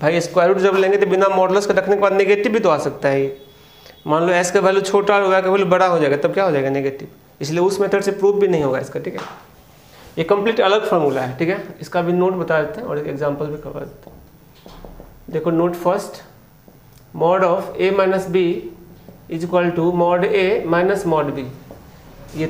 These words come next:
तब होगा जब a minus b into b is greater or equal to zero। Note number second,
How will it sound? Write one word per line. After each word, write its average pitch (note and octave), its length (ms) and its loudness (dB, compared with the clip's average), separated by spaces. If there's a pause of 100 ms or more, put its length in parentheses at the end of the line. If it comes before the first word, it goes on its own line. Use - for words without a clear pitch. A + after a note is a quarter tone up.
तब F3+ 140 2
होगा F#3 300 0 (720)
जब E3 220 0
a F#3 220 2
minus F#3+ 360 0
b G3 80 2 (1000)
into F#3 340 0
b E3 80 0 (360)
is F3 180 -4
greater F3 260 0
or F3 100 0
equal E3 280 -2
to D#3+ 60 -2
zero। C3+ 280 -6 (1400)
Note E3 280 -4
number E3 200 0
second, F3+ 580 -4